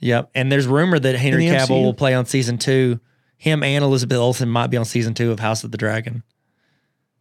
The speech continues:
Speaker 2: Dang.
Speaker 1: So.
Speaker 2: Okay. So The Flash,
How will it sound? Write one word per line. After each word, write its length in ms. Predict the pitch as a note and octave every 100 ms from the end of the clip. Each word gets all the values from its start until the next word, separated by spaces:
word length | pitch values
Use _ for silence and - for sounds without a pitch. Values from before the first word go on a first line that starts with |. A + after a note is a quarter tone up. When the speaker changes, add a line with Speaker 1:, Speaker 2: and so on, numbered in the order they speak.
| _
Speaker 2:
Dang. 360 | - F2+ A2+ D2+
Speaker 1:
So. 260 | - - - - C#3+ _ _
Speaker 2:
Okay. 320 | - A2 F2+ - _ _ - - - -
So 320 | - C3 B2
The 120 | B2
Flash, 600 | A#2 G3 G3+ D#2 G#2 -